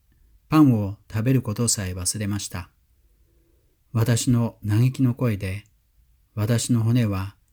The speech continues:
肉に溶けてしまいました。私はまるで荒野のミミズク、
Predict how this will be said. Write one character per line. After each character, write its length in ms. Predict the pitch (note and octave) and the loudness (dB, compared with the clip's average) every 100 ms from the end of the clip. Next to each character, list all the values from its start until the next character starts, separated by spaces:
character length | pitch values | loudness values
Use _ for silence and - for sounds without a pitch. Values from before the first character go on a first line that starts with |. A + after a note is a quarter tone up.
| _ | _
肉 260 | A2+ A#2 D3+ | -4 0 4
に 280 | C3+ G2+ A#2 - | 4 2 -6 -8
溶 120 | B2+ | -4
け 120 | B2+ | -4
て 100 | G#2 | -4
し 160 | - G2 | -4 -4
ま 100 | F#2+ | -4
い 40 | |
ま 120 | G2 | -6
し 100 | G2 | -6
た。 220 | - F2+ - _ _ _ _ _ _ _ _ _ _ _ _ _ _ - | -8 -12 -12 _ _ _ _ _ _ _ _ _ _ _ _ _ _ -4
私 360 | A#2 A#2+ - | -2 0 0
は 300 | A2 G#2+ G#2+ | -2 -2 -4
ま 180 | - G#2 | -2 0
る 100 | A2+ | 0
で 300 | A2+ A2+ A2 - _ _ _ _ _ | 0 -2 -4 -14 _ _ _ _ _
荒 260 | - A#2+ B2+ | 0 4 6
野 140 | B2 | 4
の 220 | A#2 A#2+ - | 2 0 -2
ミ 140 | G#2 | -2
ミ 140 | A2 A#2 | 0 0
ズ 140 | B2 | -4
ク、 260 | - G2 | -8 -12